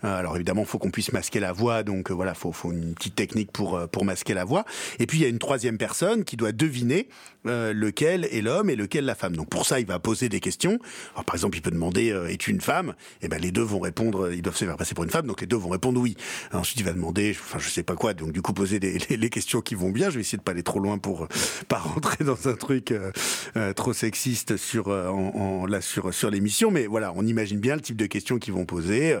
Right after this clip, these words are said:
Est-ce que tu es marié avec un homme ? Est-ce que ceci ? Est-ce que cela ? » Et à partir de là, eh bien, la personne qui pose la question doit deviner, euh, lequel est l'homme et lequel est la femme. Euh, Alan Turing imagine donc un test dans lequel il dit, « Bah voilà, si on prend, euh, le jeu de l'imitation, euh,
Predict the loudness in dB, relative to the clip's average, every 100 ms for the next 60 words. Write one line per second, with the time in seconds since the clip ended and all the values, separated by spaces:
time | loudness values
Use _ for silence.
0 | -2 -6 -2 -2 0 -2 0 0 0 0
1 | -4 -4 0 2 2 2 -2 -4 -4 -2
2 | -2 -2 -2 0 2 2 2 0 0 -2
3 | 0 0 -2 -8 -4 -2 2 2 2 0
4 | 0 0 -2 0 0 0 -2 -4 0 0
5 | 2 2 2 0 2 2 2 0 -2 0
6 | 0 0 2 0 0 -2 -2 0 -2 -2
7 | -4 -4 -8 -12 -14 -20 _ -20 -8 -8
8 | -6 -8 -8 -8 -6 0 2 2 2 2
9 | 2 2 2 2 2 0 2 2 2 2
10 | 2 -2 -8 -2 0 0 0 0 0 0
11 | 0 2 0 2 4 4 2 -2 -2 2
12 | 2 2 2 2 2 0 -2 0 0 2
13 | 0 2 2 2 0 0 2 2 0 -6
14 | -12 -10 -10 -10 -2 2 2